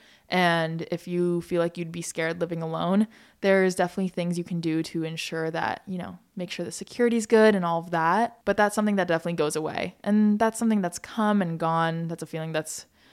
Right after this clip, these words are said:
doesn't stay forever. So for the most part, I haven't ever been scared living alone. I feel very cozy and safe here.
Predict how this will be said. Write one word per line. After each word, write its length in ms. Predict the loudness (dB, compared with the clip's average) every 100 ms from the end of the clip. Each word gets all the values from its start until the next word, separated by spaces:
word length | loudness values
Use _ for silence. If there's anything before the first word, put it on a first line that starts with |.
| _ _ 0
doesn't 460 | 2 2 0 -6
stay 260 | -4 0 0
forever. 640 | 0 -2 2 4 4 2 _ _ _ _
So 340 | -2 2 2
for 260 | 2 0 -2 -2
the 100 | 0
most 280 | 2 0 -2
part, 280 | -2 0 -2
I 80 |
haven't 400 | -2 0 0 0
ever 180 | -2 -4
been 180 | -4 -6
scared 400 | -8 -8 -6 -4
living 200 | 0 2
alone. 320 | 4 6 4
I 100 | 2
feel 500 | -2 -2 0 -2 -6 _
very 200 | 0 0
cozy 500 | -2 -4 -4 -2 -2
and 140 | -2 -4
safe 280 | -8 -8
here. 440 | -4 2 4 2